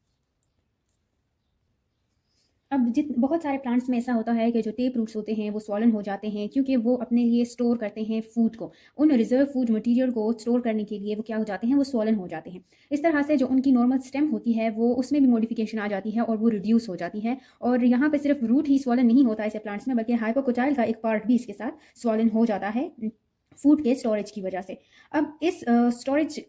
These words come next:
जो ये करता है food का, इसकी वजह से जो root है उसकी different, वो अपने shapes को भी, अ, बना लेता है, उसके different shapes हो जाते हैं। Like हमारे पास जो first वन है वो है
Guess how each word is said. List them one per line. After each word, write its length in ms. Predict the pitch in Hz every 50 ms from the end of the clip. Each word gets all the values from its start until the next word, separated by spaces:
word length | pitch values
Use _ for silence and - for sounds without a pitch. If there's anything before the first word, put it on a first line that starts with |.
| -
जो 160 | 226 247 254 254
ये 100 | 254 254
करता 220 | 247 240 240 269
है 120 | 254 254 240
food 220 | 247 262 269 262
का, 80 | - - 269
इसकी 180 | 262 - 285
वजह 200 | 262 247 269 285
से 180 | 277 285 277 254
जो 300 | 233 226 226 226 226 - 220
root 280 | - 254 302 330 311
है 120 | 233 233 233
उसकी 440 | - 247 240 - _ - - 262 247
different, 400 | - 247 240 - 254 254 247 - - - - -
वो 100 | 226 240
अपने 240 | 233 - 233 240 233
shapes 320 | - - 269 277 277 -
को 160 | - 233 233
भी, 200 | 226 226 226 233
अ, 100 | - 190 190 190 196 196 202 - _ _ _ -
बना 200 | 214 214 214 220
लेता 180 | 233 214 208 214
है, 60 | 220
उसके 160 | 226 226 233
different 280 | 214 233 - 247 247 233
shapes 240 | - 247 269 269 -
हो 80 | 220 208
जाते 220 | 196 185 - 202
हैं। 220 | 208 214 233 277 285 - - - - - _ _ _ _ _ _ - 226
Like 180 | 226 240 233 -
हमारे 200 | 226 220 226 233
पास 160 | 233 240 240
जो 80 | 240 240
first 360 | - - 262 285 285 - 226
वन 60 | 208
है 200 | 202 202 202 220
वो 120 | 214 214 220
है 280 | 214 214 262 - _